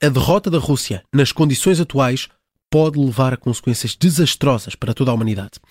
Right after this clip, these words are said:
Ele disse isto na Catedral de Moscovo, na celebração, ahm, de, de, de, de um feriado, também a celebração, ahm, desse feriado que já destacámos na, na, na Guerra Traduzida, com destaque para a imprensa da ucraniana, que fecha o ciclo natalício,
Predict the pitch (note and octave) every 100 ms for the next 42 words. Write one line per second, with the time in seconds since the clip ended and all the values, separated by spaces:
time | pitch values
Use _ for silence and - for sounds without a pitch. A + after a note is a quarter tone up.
0 | - - - E3+ F#3+ - G3+ - - C#3
1 | - D3+ - C#3 B2 A#2 - D3+ D#3+ D3
2 | C3+ A#2+ A2+ - B2+ A2 - _ - A#2
3 | G#2+ - A2 A2 G2+ F#2+ G#2 G2 G2+ G2+
4 | G2+ F2+ - - G#2+ - B2 B2 C3+ -
5 | A2+ A2+ B2+ A2+ - A2 A2+ - B2+ A2+
6 | - - - A2 G2+ G#2 G2 - - A#2
7 | - A#2+ - B2+ C3 A#2+ - F#3 - -
8 | C3+ A#2+ A2 A#2 A2 A2 G#2+ G2+ G#2+ A2
9 | G#2 - A2 G#2+ A2+ G#2 - - _ -
10 | A2+ A2+ - A2+ G#2+ A2+ A2 G#2+ A#2+ A2
11 | C3+ C#3 - A#2 - - B2 A#2 A2 -
12 | G#2+ D#3+ D#3 -